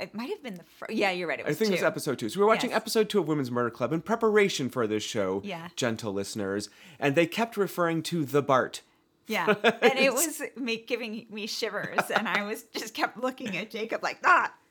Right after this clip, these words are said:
Speaker 1: Ah, ah.
Speaker 2: It's not the Bart. It's just Bart. It's just Bart.
Speaker 1: It's just Bart.
Speaker 2: This is petty. We recognize this is petty. 'Cause
Speaker 1: Yes.
Speaker 2: on the ho-, sh-, whole,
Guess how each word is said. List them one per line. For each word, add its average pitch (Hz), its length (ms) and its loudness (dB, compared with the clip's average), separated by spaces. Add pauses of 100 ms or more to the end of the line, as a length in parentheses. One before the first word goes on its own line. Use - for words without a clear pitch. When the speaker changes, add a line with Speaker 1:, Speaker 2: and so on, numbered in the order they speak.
Speaker 1:
Ah, 349 380 6 (160)
ah. 403 400 8 (300)
Speaker 2:
It's - 200 -6
not 202 200 2
the 208 80 2
Bart. 190 300 4
It's 170 120 -6
just 185 160 0
Bart. 170 400 2
It's - 160 -2
just 277 220 -2
Bart. 226 240 8
Speaker 1:
It's 415 160 -6
just 508 180 0
Bart. 466 260 2 (120)
Speaker 2:
This 320 160 2
is 302 140 2
petty. 104 400 -4 (100)
We 277 120 2
recognize 202 460 2
this 156 160 -4
is 147 60 -10
petty. 226 160 0
'Cause 214 100 2
Speaker 1:
Yes. 311 80 4
Speaker 2:
on 339 60 2
the 262 120 4
ho-, 208 120 -10
sh-, - 160 -4
whole, 294 340 4